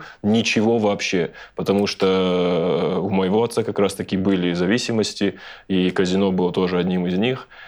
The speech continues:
И на нашу жизнь, то есть у нас все было, в плане, типа, что поесть,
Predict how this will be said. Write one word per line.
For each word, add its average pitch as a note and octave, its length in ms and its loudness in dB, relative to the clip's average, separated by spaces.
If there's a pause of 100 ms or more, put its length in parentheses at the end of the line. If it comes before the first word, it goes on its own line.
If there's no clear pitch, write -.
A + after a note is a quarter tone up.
(180)
И G2 320 2
на G2+ 140 0
нашу A2 280 0
жизнь, D3+ 200 0
то A#2+ 60 0
есть F#2 120 -2
у G#2+ 100 2
нас A2+ 160 2
все - 220 0
было, C3 460 2
в - 100 -18
плане, G2 260 0
типа, G2 380 -2
что - 180 0
поесть, F#2+ 440 0